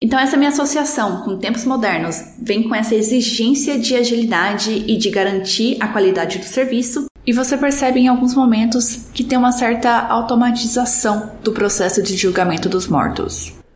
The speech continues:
E toda essa parte de ver o processo da morte como mais um ambiente de trabalho precarizado daria, assim, muito pano pra manga pra discussões.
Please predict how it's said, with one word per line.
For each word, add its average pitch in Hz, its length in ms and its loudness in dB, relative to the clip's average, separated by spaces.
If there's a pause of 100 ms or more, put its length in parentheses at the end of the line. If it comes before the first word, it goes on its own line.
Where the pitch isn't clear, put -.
E 233 80 -2
toda 277 180 0
essa 339 180 0
parte 254 380 0
de 202 140 -2
ver 233 120 2
o 277 60 0
processo - 480 -4
da 185 100 -2
morte 185 460 0 (160)
como 190 240 0
mais 220 300 0
um 254 40 2
ambiente 208 460 0
de 196 100 -4
trabalho 170 640 -2
precarizado 220 1000 -2
daria, 220 260 0
assim, 233 220 2
muito 226 440 4
pano 208 240 -2
pra 208 140 -2
manga 175 320 0
pra - 140 -2
discussões. - 720 -4